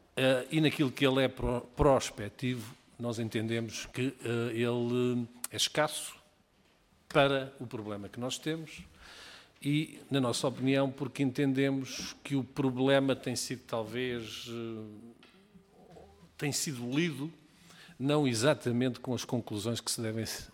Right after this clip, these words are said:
ser retiradas daquilo que os números, que os números dão. E um bocadinho a nossa presença aqui hoje é talvez para enquadrar, eh, a situação naquilo que, do nosso ponto de vista, é o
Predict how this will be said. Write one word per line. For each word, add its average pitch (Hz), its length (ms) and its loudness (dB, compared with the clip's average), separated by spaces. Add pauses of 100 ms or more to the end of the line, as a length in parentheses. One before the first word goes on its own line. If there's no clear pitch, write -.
ser - 280 -6
retiradas 120 920 2 (320)
daquilo 123 260 -2
que 131 120 -2
os 117 100 2
números, 123 480 2 (420)
que 127 100 -6
os 113 60 -2
números 113 300 0
dão. - 160 -16 (360)
E 131 120 0
um 147 60 0
bocadinho 135 400 -2
a 117 40 -4
nossa 110 400 -6 (400)
presença 113 380 -4
aqui 120 260 -4
hoje 123 360 0 (440)
é 113 80 -4
talvez 117 360 0
para - 160 -2
enquadrar, 117 640 4 (760)
eh, 107 500 -2
a 107 80 -6
situação 147 720 0 (100)
naquilo 143 440 -2
que, 139 100 -14
do 120 120 -2
nosso 117 220 -4
ponto 110 200 -8
de 104 60 -14
vista, 110 200 -4
é 104 60 -6
o 101 80 -6